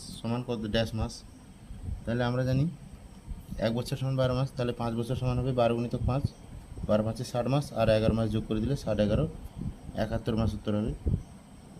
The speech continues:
এবার দুইয়ের দাগে সঠিক উত্তরের নিচে দাগ দাও, এক মার্ক করে চারটা অঙ্ক রয়েছে। বলছে, "আমার খাতার দৈর্ঘ্য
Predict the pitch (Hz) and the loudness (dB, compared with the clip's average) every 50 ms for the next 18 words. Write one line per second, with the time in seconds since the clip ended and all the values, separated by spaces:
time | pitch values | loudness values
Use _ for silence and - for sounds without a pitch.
0 | - - - - - - - - - - - - - - - 117 107 110 117 110 | -18 -18 -16 -14 -14 -14 -14 -14 -18 -18 -20 -20 -18 -14 -8 -4 -2 -2 -2 -2
1 | 104 95 104 117 131 135 123 123 117 107 110 131 160 170 - - - - - - | -2 -2 -2 0 0 0 2 2 2 2 2 0 -2 -4 -6 -8 -6 -4 -2 0
2 | 117 110 113 113 117 - - 123 117 117 120 113 123 113 113 113 110 104 110 127 | 0 0 0 0 0 -2 -2 -2 -2 -2 -4 -4 -4 -2 0 0 0 0 0 -2
3 | 147 170 170 - - - - - - - - - 101 110 107 104 117 113 - - | -2 -2 -4 -6 -10 -12 -14 -14 -12 -6 -2 0 0 0 0 0 -2 -2 -2 -4
4 | 127 123 117 - 117 110 - 120 113 110 113 110 110 104 107 - 143 160 165 - | -6 -4 -2 -4 -4 -4 -2 -4 -4 -2 -2 -2 -2 -2 -2 -2 -4 -4 -4 -6
5 | - - - - - - - - - - - - - - - - 110 - 127 120 | -10 -10 -8 -6 -6 -6 -6 -8 -12 -12 -10 -8 -6 -4 -2 -2 0 2 2 2
6 | 117 120 127 131 131 - - 120 - 127 123 113 117 127 131 123 127 117 110 131 | 2 2 0 0 -2 -2 -4 -2 -2 -2 -2 0 -2 -2 -2 -2 0 -2 -2 -2